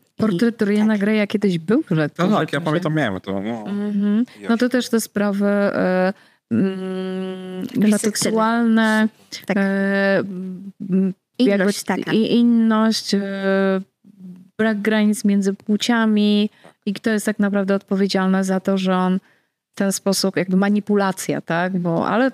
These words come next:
Speaker 1: to Portret Doriana Greya jest też bardzo zabawną lekturą.
Speaker 2: Tak.
Speaker 1: Jest tam, e, dużo dowcipu.
Speaker 2: Chciałabym też na koniec już tak ostatnią rzeczą dodać, że ciekawe jest to, że w kanonie lektur,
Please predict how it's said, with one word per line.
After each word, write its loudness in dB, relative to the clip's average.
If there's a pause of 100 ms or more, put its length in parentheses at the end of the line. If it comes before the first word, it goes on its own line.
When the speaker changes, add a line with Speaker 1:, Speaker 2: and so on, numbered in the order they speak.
(140)
Speaker 1:
to -2
Portret 0
Doriana 2
Greya 0
jest -4
też -2
bardzo 0
zabawną 0
lekturą. 0
Speaker 2:
Tak. -2
Speaker 1:
Jest -2
tam, 2
e, 2
dużo 2
dowcipu. -2 (260)
Speaker 2:
Chciałabym 0
też -2
na 0
koniec 0
już 0
tak -6
ostatnią 2
rzeczą -2
dodać, 2
że 0 (400)
ciekawe 0
jest -2
to, 0
że 2
w -8
kanonie 2
lektur, -2